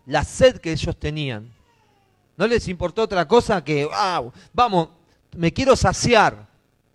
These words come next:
Es lo que le pasa a la iglesia. A la iglesia muchas veces llega hasta las aguas, "Me quiero saciar, todo para mí, todo para mí". Y se, y beben,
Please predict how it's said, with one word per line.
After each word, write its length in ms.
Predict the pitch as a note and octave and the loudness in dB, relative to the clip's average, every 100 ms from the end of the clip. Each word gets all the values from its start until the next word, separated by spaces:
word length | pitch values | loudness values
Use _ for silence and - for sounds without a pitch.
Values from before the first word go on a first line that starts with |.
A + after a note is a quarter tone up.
| _ _ _ _ _ _ _ _ _ _ - | _ _ _ _ _ _ _ _ _ _ -12
Es 100 | E3+ | -8
lo 100 | G3+ | -6
que 100 | E3+ | -6
le 100 | D#3+ | -4
pasa 280 | A3 - F3 | -4 -4 -6
a 20 | |
la 60 | |
iglesia. 440 | C#3+ C3 A#2+ - F#2+ _ _ _ _ _ _ _ _ _ _ _ _ - | -8 -8 -12 -14 -20 _ _ _ _ _ _ _ _ _ _ _ _ -12
A 60 | |
la 80 | B2+ | -8
iglesia 300 | C#3 F3 F#3 | -6 -4 -2
muchas 220 | F3 E3+ F3 | -2 2 2
veces 260 | G3 - | 2 2
llega 160 | - C4+ | 2 4
hasta 180 | G3+ G3+ | 4 2
las 180 | F#3 - | 2 6
aguas, 240 | C4+ G3 | 6 6
"Me 100 | G3+ | 4
quiero 180 | C#4+ D4 | 4 4
saciar, 400 | - - C#4+ A#3 | 6 4 4 4
todo 220 | D4+ D4 | 6 8
para 180 | A#3 A#3 | 6 2
mí, 220 | D4+ B3+ - - | 2 -2 -6 -2
todo 200 | C#4 D4+ | 8 8
para 220 | C4 A#3 | 10 6
mí". 300 | B3 C#4+ F#3 _ _ _ _ _ _ _ | 4 2 -2 _ _ _ _ _ _ _
Y 100 | C3 | -20
se, 280 | - C#3+ - | -14 -14 -10
y 220 | C#3 C3+ | -2 2
beben, 640 | D3 A#3+ G#3 D3+ D#3 F#3+ | 4 4 2 0 -6 -16